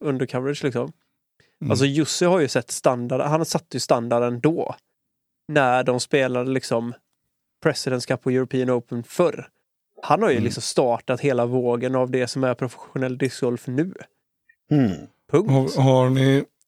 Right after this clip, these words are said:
Speaker 2: <clears throat> har ni hört någonting om, eh, Person då? Hur det ser ut med priser?
Speaker 1: Jag har inte kollat, men den lär ju inte vara dålig. Det känns inte som den är den minst, eh,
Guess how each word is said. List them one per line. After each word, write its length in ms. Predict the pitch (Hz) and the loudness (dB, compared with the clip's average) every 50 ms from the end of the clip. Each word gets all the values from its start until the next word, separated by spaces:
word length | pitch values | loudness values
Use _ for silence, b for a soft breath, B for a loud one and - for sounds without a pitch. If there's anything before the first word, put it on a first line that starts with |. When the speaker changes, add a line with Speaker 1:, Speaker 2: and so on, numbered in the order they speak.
| _ _ - | _ _ -2
Speaker 2:
<clears throat> 360 | - 160 160 127 127 - _ | 0 0 0 0 -2 -6 _
har 120 | - 135 131 | -4 0 2
ni 80 | 127 | 2
hört 180 | 127 135 135 131 | 4 2 2 2
någonting 340 | 135 120 113 127 120 117 117 | 0 0 2 2 2 2 2
om, 400 | 117 113 113 113 113 113 113 113 | 2 2 2 2 2 0 0 0
eh, 360 | 113 113 - _ _ - 147 - | -2 -4 -8 _ _ -20 -18 -2
Person 420 | - 127 117 113 107 - - 131 | 2 2 2 2 0 -2 -4 -4
då? 60 | - 117 110 107 - _ _ _ _ _ _ _ _ _ _ _ _ _ | -4 -4 -6 -8 -10 _ _ _ _ _ _ _ _ _ _ _ _ _
Hur 60 | - 123 | -4 -4
det 40 | |
ser 140 | - - 135 | -2 0 0
ut 220 | 127 120 117 - - | 0 0 0 -2 -2
med 160 | 127 123 117 | -2 0 0
priser? 380 | 127 127 113 - - 139 131 123 - | 0 0 0 0 -2 -2 -4 -6 -4
Speaker 1:
Jag 100 | _ 147 | _ 0
har 200 | 139 139 143 151 | 2 4 2 2
inte 140 | 151 139 143 | 0 -2 -2
kollat, 380 | - 151 147 131 127 135 131 - | 0 0 0 2 2 0 0 0
men 120 | 135 135 135 | 0 0 0
den 120 | 135 131 | 0 0
lär 60 | 135 | 0
ju 60 | 135 | 0
inte 140 | 135 - 131 | -2 -2 -2
vara 80 | 139 156 | -2 0
dålig. 340 | 165 151 123 120 123 143 151 | 2 0 0 2 2 2 0
Det 60 | 147 | 0
känns 180 | - - 139 135 | 0 -2 -4 -4
inte 120 | 147 131 | -4 -4
som 160 | - 151 143 | -4 -4 -2
den 100 | 156 165 | -2 0
är 40 | 156 | 0
den 160 | 156 156 147 | 0 0 0
minst, 460 | 139 135 131 135 131 127 - - - 147 | -2 -2 -2 -2 -4 -6 -8 -6 -4 -4
eh, 400 | 143 143 139 156 165 151 151 | -2 -2 -4 -4 -6 -8 -10